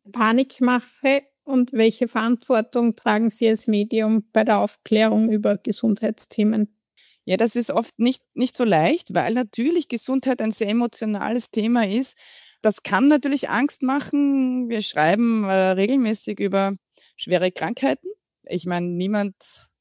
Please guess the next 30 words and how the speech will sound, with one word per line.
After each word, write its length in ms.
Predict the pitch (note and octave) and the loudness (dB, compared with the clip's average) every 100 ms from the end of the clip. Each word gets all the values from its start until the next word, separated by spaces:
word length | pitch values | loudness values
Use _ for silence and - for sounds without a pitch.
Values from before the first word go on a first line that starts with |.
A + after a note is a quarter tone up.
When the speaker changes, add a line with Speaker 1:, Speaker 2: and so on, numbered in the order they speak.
| _ _ | _ _
Speaker 2:
ist 260 | F3 F#3+ G#3+ | -6 -4 -2
davor 240 | - G3+ | 0 0
<laughs> 0 | |
gefeit. 500 | G3 - F#3 A3+ B3+ - - - | 2 4 4 4 2 -4 -10 2
Da 100 | G3+ | 4
hat 140 | G3 | 4
natürlich 360 | G#3+ G3 G#3 - | 4 2 0 2
jeder 320 | G3+ A#3+ F3+ | 4 4 4
Angst, 400 | A3+ E4+ - - | 2 -2 -4 -4
ja. 280 | D#3+ G3 D4 - - - _ | -2 -2 -4 -8 -20 -20 _
Aber 240 | G3+ G#3 | 4 4
deswegen 480 | G3+ F#3+ - A#3 A#3+ | 6 2 2 0 0
ist 140 | A3 A#3+ | 0 -2
es 120 | A3+ | -4
natürlich 500 | G#3+ - B3+ B3+ G#3 | -4 -2 -2 0 -2
die 140 | G#3 | -4
wichtigste 520 | F#3+ A3+ D#3+ - C#3+ C#3+ | -4 -6 -8 -8 -8 -4
Aufgabe 460 | F#3+ - F#3+ F#3 | -4 -4 -4 -4
von 180 | F#3+ G3 | -4 -8
Journalisten 600 | - F#3+ F#3+ G3+ - A3+ - | -6 -4 -4 -4 -6 -6 -6
und 100 | G#3 | -6
Journalistinnen, 600 | G3 F#3 G3+ - A3 G#3+ - - - - _ | -2 0 -2 -2 -2 -2 -6 -16 -20 -20 _
dass 180 | F#3+ F3+ | -2 0
man 240 | G3+ G3 | 2 2
die 140 | F#3+ F#3+ | 2 0
Informationen 920 | G#3 G#3 G3+ F#3 - F3 G#3 G#3+ G#3+ | 0 0 0 0 0 0 2 0 2
halt 200 | G3 F3 | 0 0
wirklich 320 | F3+ A3 G#3+ | -4 -4 -4
seriös 480 | - G3 F#3+ F3+ F3 - | 0 0 2 2 0 0
einordnet, 920 | E3+ G#3 C4 A#3+ A#3+ B3+ B3 B3 A3+ | 2 2 0 0 0 0 0 -4 -6